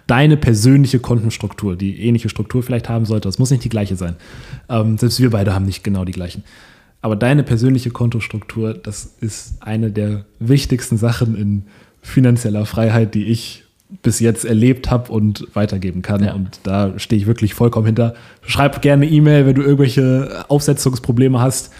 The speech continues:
Speaker 1: Ah, wir können vielleicht noch ein, zwei Banken sagen, wo man, wo man sich Konten machen kann. Also mein Geldeingangskonto ist bei der Commerzbank.
Speaker 2: Ja,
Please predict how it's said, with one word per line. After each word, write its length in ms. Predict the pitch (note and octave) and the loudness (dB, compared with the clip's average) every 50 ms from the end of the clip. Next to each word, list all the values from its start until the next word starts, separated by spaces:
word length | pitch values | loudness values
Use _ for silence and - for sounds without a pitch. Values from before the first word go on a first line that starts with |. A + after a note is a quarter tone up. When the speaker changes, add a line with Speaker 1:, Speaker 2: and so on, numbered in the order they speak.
| - - | -14 -6
Speaker 1:
Ah, 120 | - C#3 - | -4 -4 -4
wir 60 | - | -2
können 160 | - C3+ C3+ | 0 0 0
vielleicht 200 | C#3 - B2 A2+ | 0 0 0 2
noch 140 | A#2 G#2+ - | 2 0 0
ein, 160 | - B2 A#2+ | 0 0 0
zwei 160 | A#2+ - A2+ | 2 0 0
Banken 300 | G#2 - A#2 A#2+ G#2+ G#2+ | 0 0 0 0 0 0
sagen, 280 | G2 G2 F#2+ F#2 F2+ F2 F#2 | -2 -2 -2 -4 -4 -6 -6
wo 120 | F#2+ G2+ G2 | -6 -4 -2
man, 320 | G2+ G2 F#2+ F#2+ F#2+ F#2 | 0 0 0 0 0 -2
wo 80 | G2+ F#2+ | -2 -2
man 200 | F#2 F#2 F#2 F#2 | -2 -2 -4 -4
sich 220 | F#2 F#2+ F#2 - | -6 -8 -10 -8
Konten 240 | - - G2+ G2 G2 | -6 -6 -4 -4 -4
machen 220 | F2+ F2 F2 F#2 F#2 | -4 -6 -8 -10 -10
kann. 180 | - G2+ A2+ - | -12 -12 -12 -8
Also 160 | - A#2+ G2+ G#2+ | -6 -4 -2 0
mein 120 | A2 G#2+ | 0 2
Geldeingangskonto 760 | G#2+ A#2+ A#2 - A#2 B2 A#2+ B2 A#2+ - - - A#2+ A#2 A#2 | 2 0 0 0 0 0 2 0 0 -2 -2 -2 -2 -2 -2
ist 80 | G#2 | -6
bei 100 | - A2 | -6 -6
der 100 | G2+ G#2 | -8 -6
Commerzbank. 640 | G2+ - A#2 B2 C3 C3 - - - C3 B2+ B2+ B2+ - - - | -4 -2 -2 -2 -2 -4 -6 -4 -4 -2 -2 -2 -4 -10 -12 -6
Speaker 2:
Ja, 180 | - A2+ G#2 - | -4 -4 -4 -4